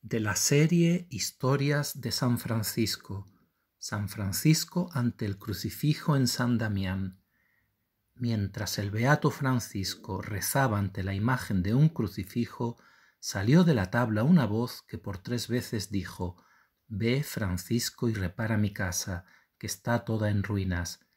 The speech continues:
queriendo decir la iglesia de Roma. Leyenda mayor.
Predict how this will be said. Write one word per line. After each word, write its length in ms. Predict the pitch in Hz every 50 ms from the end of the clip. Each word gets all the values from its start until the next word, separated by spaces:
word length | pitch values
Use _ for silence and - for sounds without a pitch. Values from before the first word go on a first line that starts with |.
| _ _ _ _ _ _
queriendo 500 | _ - 95 98 104 117 120 120 117 113
decir 640 | 101 98 87 - - 123 127 139 151 160 - _ _ _ _ _ _ _
la 160 | - 107 98
iglesia 500 | 98 92 101 107 107 101 - - 104 98
de 120 | 95 98
Roma. 580 | 95 95 98 95 95 90 87 85 82 - - _ _ _ _ _ _ _ _ _ _ _ _ _ _ _ _ _ _ _ -
Leyenda 840 | 120 107 101 92 - - - 113 104 117 120 127 127 123 120 120 113
mayor. 640 | 110 107 98 90 98 98 90 87 - - -